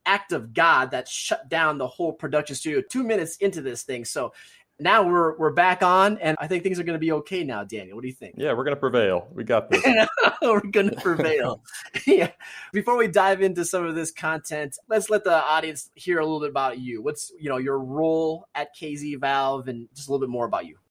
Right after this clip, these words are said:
Speaker 2: Oh, yeah, yeah. So I've been with K Z Valve for six years. I'm actually involved in the research and development side and then also the product line manager for actuators. So pretty much anything that has to do with an actuator,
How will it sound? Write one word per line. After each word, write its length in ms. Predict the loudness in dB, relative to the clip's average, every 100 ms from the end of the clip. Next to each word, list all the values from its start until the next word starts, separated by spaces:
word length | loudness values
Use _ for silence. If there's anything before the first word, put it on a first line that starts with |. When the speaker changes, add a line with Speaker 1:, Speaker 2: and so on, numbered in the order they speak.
| _ _ _ _ _
Speaker 2:
Oh, 140 | -4
yeah, 200 | -2 -2
yeah. 160 | 0 -2 -4
So 340 | -4 -4 -4 -8 _ _
I've 60 | -12
been 100 | -10
with 100 | -4
K 140 | -4
Z 140 | -4 -2
Valve 260 | 0 -2
for 60 | -6
six 320 | -8 -8 -6
years. 320 | -6 -6 -8
I'm 160 | -8 -4
actually 400 | -6 -4 -4 -2
involved 240 | 0 -2
in 80 | -2
the 80 | -6
research 360 | -6 -6 -8 -8
and 80 |
development 400 | -2 0 0 -2
side 460 | -4 0 2 0 -2
and 80 | -6
then 80 | -2
also 200 | -2 -2
the 60 | -6
product 360 | 0 0 0
line 160 | -2 -2
manager 340 | -2 -4 -6
for 140 | -4 -2
actuators. 640 | -2 -4 -4 -4 -4 -8 -16 _
So 220 | -8 -4 -4
pretty 220 | -2 -2
much 240 | -2 -8 -20 _
anything 280 | -6 -4 -4
that 120 | -2
has 200 | -2 -4
to 80 | -6
do 100 | -4
with 120 | -2
an 80 | -2
actuator, 720 | -2 -4 -4 -2 0 -2 -4